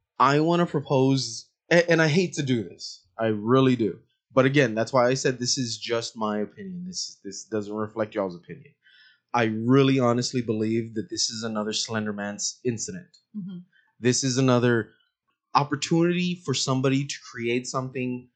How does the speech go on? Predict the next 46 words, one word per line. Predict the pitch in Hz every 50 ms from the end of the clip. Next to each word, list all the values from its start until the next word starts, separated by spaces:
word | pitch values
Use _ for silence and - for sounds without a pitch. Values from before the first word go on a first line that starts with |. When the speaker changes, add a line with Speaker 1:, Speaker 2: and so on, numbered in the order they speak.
| _ _ _ _ _ _ _
Speaker 1:
from | - 131 127 117 110 107 107 110 113
nothing, | 117 113 107 110 - - 101 95 -
from | - 110 107
a | 104
story | - - - 123 117 120 120 117
that | 110 113 -
they | - 113
created. | 98 - - 113 110 107 101 98 95 92 85 82 73
Speaker 2:
Mm-hmm. | _ - - - - -
Speaker 1:
Because, | - 143 156 143
I | 151
mean, | 151 156 160
that's | 170 175 175 -
originally | 175 147 147 147 147 147 143 143
what | 135 120 123 123 - -
everybody | 131 123 110 117 120 117 120 110 110 107
had | 104 110 113 -
said, | - - 123 120 113 110
was | 107 110 110 107 -
that | 113 104 -
he | - - 131 127
was | 120 117 117 113 104 107
a | 113
creative | 107 - - 117 110 107 110 110 101
writer | 104 107 101 101 104 101 107 107
who | 110 120 113
Speaker 2:
Yeah. | 302 359 247
Speaker 1:
created | 202 123 117 113 110 110 110 - -
this | - -
whole | - 117 113 113
thing, | 110 - 117 110 110 107 107 101 - _ _ - _ _ _ _ -
and, | - 123 120 117 110 110 110 107 113 - -
uh, | 123 113 110 104 104 101 -
it | 131 123
spawned | - - - - 131 127 127 135 131 120
all | 107 101 101
of | 92
this. | 87 87 87 - - - - _ _ _
Now, | 151 156 156 156
I'm | 156 170 190
not | 214 233 233
gonna | 240 233 208
say | - - 208 165 156 156 160 147 131
that | 135 135 117 - - 123
the | 123 135 135
effects | 127 - - _ _ - 123 110 - - - - - - - -